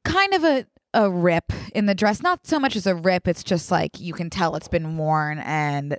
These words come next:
several crystals are either missing or hanging off of it. And people are up in arms. My take on that is just, like, I'm so sorry.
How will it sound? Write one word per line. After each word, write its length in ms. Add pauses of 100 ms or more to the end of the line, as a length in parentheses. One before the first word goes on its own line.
several 400
crystals 520
are 100
either 240
missing 500
or 80
hanging 340
off 260
of 100
it. 180 (960)
And 140
people 240
are 140
up 140
in 100
arms. 440 (720)
My 200
take 280
on 160
that 320 (340)
is 160
just, 260
like, 220
I'm 180
so 300
sorry. 580